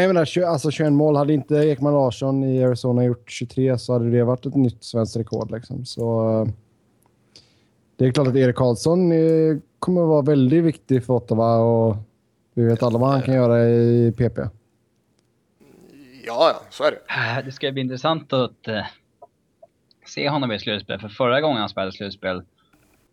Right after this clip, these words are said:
Speaker 3: eh, ja, inte förra utan förrförra då, eh, när han spelade, då plockade ju Rangers bort honom helt, men satte Brian Boyd på honom.
Speaker 1: Mm.
Speaker 3: Man hanterar ju Erik Karlsson jävligt annorlunda om det vankas ett slutspel.
Speaker 1: Men vem, vem tror du i Montreal kan få en sån uppgift?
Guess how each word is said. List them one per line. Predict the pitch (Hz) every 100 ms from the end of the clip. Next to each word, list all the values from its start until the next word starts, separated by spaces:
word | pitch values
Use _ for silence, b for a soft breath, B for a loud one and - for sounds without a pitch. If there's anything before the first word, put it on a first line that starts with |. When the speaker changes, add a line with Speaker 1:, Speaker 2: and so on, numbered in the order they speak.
| _ _ -
Speaker 3:
eh, | 98 95 95 90 85
ja, | 127
inte | 123
förra | - 139 117 123
utan | 110
förrförra | - 131 98 - 123
då, | 87 71
eh, | - - 101 95
när | 95
han | 95 90
spelade, | 92 87
då | 101
plockade | 98 127 - 113
ju | 107
Rangers | 110 135 104
bort | - 95
honom | 95 90
helt, | 107 123 -
men | 82
satte | 90 87
Brian | - 92 90
Boyd | 143 120 98
på | -
honom. | 247 - _ _
Speaker 1:
Mm. | 110 110 - _ _ _ _ _ _
Speaker 3:
Man | 110
hanterar | 104 123 123 139 147 151
ju | 135
Erik | 110 101 95
Karlsson | 107 92 90
jävligt | 107 101 85 -
annorlunda | 90 80 104 107 92
om | 50
det | -
vankas | 98 - 98
ett | 92
slutspel. | 107 101 101 101 - _ _ _ _ _ _
Speaker 1:
Men | 139
vem, | 151 160 156
vem | 160 151
tror | 151 135
du | 135
i |
Montreal | 131 131 127 147 165 165
kan | 156 151 143 135
få | 123 120
en | 113
sån | 135 143
uppgift? | 143 113 - _